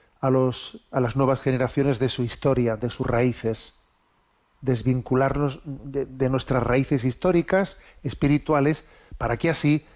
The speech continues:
eh, necesitados como estamos, ¿no?, pues de, de tener algún tipo de vínculo, algún tipo de, de ideal, nos adhiramos, nos adheramos, ¿no?, pues a la,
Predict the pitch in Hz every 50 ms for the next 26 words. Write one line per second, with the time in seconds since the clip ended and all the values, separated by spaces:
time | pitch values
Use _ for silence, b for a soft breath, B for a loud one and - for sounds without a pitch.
0 | b b b _ 117 113 113 117 135 - - 120 - 139 120 - 131 127 127 127
1 | - - 151 135 139 139 - - 156 135 131 123 113 107 120 139 147 147 - -
2 | 123 113 104 104 117 117 117 117 117 113 131 123 - - 131 131 143 147 147 -
3 | - 139 135 131 156 156 143 - - 160 151 - - 143 131 127 123 117 123 156
4 | 160 156 147 131 - - - 139 143 147 131 123 127 139 135 123 - 147 131 -
5 | - 127 127 127 143 156 151 - B B B B B B B - 135 120 139 151
6 | 165 165 147 143 135 135 131 139 151 165 170 B B B B B B _ 143 139
7 | 139 127 - - - - 131 123 117 117 120 123 131 180 196 170 147 131 117 110
8 | 117 131 131 127 - 131 120 113 120 127 156 156 139 131 123 131 165 160 - 135
9 | 123 - 117 113 113 117 117 113 104